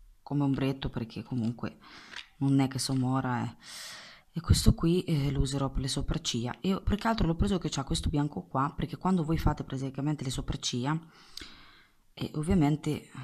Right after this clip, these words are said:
se vi sporcate un pochino, insomma, mettete una riga di questo, capito, su tutta la sopracciglia, sia sopra che sotto, e quindi dà quell'effetto lu-, mm, lucentezza, diciamo, no? Gli dà un, questo spicco di luce bellissimo.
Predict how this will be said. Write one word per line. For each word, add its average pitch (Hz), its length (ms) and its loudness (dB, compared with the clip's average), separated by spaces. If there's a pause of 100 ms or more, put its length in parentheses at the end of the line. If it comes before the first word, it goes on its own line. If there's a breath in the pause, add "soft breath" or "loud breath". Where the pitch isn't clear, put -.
(140 loud breath)
se - 180 -12
vi 131 80 -6
sporcate 143 460 -8
un 139 60 -8
pochino, 143 340 -4
insomma, 135 320 -2
mettete 131 400 -2
una 170 100 0
riga 135 240 -2
di 139 120 -4
questo, 139 340 -6
capito, 135 340 -6
su - 140 -6
tutta - 220 2
la 135 60 -6
sopracciglia, 131 580 -8
sia 135 140 -8
sopra 135 300 -6
che 131 100 -10
sotto, 131 420 -8
e - 20 -8
quindi 131 220 -6
dà 131 100 -6
quell'effetto 127 580 -10
lu-, 127 260 -12 (200)
mm, 127 380 -6 (600 loud breath)
lucentezza, 143 720 -4
diciamo, 143 480 -4
no? 147 160 0
Gli 135 100 -2
dà 139 220 0
un, 143 180 0
questo - 280 -10
spicco - 320 -6
di 139 120 -2
luce 139 260 -4
bellissimo. 135 720 -2